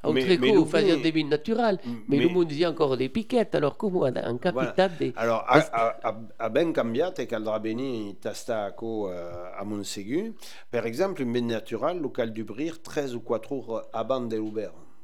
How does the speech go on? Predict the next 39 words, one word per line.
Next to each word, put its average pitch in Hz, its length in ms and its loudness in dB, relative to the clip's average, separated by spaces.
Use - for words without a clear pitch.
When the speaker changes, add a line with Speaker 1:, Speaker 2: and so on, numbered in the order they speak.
Speaker 1:
Perso 120 300 -4
que, 170 420 0
à 107 400 -2
la, 107 240 -4
le, 95 220 -10
la 104 160 -6
façon 156 420 2
de, 110 260 -2
de 101 160 -8
le 104 140 -8
faire, 185 400 -6
fa 123 200 -4
que, - 160 -6
euh, 120 320 0
euh, 90 160 -12
c'est 104 180 -8
cal 120 280 -4
du 139 100 -2
brir, 135 300 -4
euh, 90 640 -14
mai 113 220 -4
longtemps. 123 300 -6
Et, 120 460 -2
et, 117 60 0
euh, 113 60 -4
à 117 140 -2
Noël, 139 520 -4
il 101 60 -12
y 110 80 -4
a 107 60 -2
des 107 100 -4
vins 117 140 -4
naturels 110 560 -2
qui 104 140 -8
sont 104 220 -10
tout, 98 460 -12
tout 107 180 -8
simplement 104 480 -8
exceptionnels. 95 640 -12